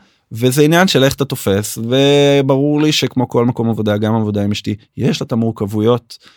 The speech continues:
שלה, וללהיות עצמאי יש את המורכבויות שלו, זה, זה שאין, אין פנאי, ואין שעות עבודה, והשעה שבה נופל העיפרון מהיד.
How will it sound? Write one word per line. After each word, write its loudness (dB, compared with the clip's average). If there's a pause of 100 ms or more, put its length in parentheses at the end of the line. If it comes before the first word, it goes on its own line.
(140)
שלה, 0 (400)
וללהיות 2
עצמאי -2
יש 2
את -6
המורכבויות -2
שלו, -2
זה, -10
זה -4
שאין, -4 (480)
אין -2
פנאי, -6 (120)
ואין -4 (100)
שעות -6
עבודה, -2
והשעה -2
שבה -4
נופל -4 (280)
העיפרון -4 (220)
מהיד. -2